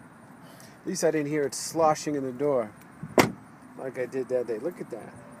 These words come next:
Look at that. What about this one? I think it's only the back, right? Get my suede clocks messed up. Yeah, it's really only the back. But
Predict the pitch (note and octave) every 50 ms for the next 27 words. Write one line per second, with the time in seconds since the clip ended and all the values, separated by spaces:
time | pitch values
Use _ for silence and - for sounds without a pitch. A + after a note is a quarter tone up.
0 | - - - - - - - - B2+ A2 A2 A#2 - - - - - - - -
1 | - - - - - - - - - - C3+ C3 - - B2+ - - - - -
2 | - - - - - - - - - - - - - - - - - - - -
3 | - - - - - - - - - - - - - - - - D#3 D3+ D3+ C#3+
4 | C#3 A#2+ A#2 F#2+ - A2+ A2 A2 G#2+ - G#2 G#2 G#2+ G#2 G2+ - - - - -
5 | - - - - - - - - - - - - - - - - - - - -
6 | - A#2+ - D#2 - A2 A2+ - - C3+ C#3 C3 B2 A2+ - - D3 C3+ C3+ C3+
7 | B2+ - C3 B2 A#2 A2+ - - - C#3+ C#3 C#3+ D#3 D3 F3 F#3+ F#3 F3 E3 D3+
8 | D3 C#3+ B2+ A2 - A#2+ A2 G#2 - - - - F#3 G3